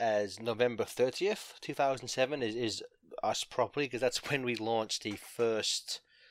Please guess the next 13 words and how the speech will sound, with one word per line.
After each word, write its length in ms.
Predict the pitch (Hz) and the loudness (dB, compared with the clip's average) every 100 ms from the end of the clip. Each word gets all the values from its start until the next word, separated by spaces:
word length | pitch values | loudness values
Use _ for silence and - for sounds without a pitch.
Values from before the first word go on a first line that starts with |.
| - - - _ | -20 -20 -20 _
version 720 | 113 123 120 - 147 113 104 110 | 0 2 10 10 10 4 -4 -6
of 400 | 117 110 107 104 | -2 0 0 -4
the 160 | 110 110 | -4 0
now 280 | 113 110 107 | 4 4 4
dead 160 | - 113 | 2 2
forever 600 | - 110 110 101 98 90 _ _ - | 2 2 2 4 2 0 _ _ 0
website, 380 | 123 - 95 - _ _ - - - - - | 2 2 0 0 _ _ -20 -16 -16 -18 -10
which 220 | - - | -6 -2
will 80 | 113 | 2
never 240 | 113 110 | 2 2
come 140 | 107 110 | 2 8
back 200 | 113 104 | 8 8
again. 220 | 98 | -2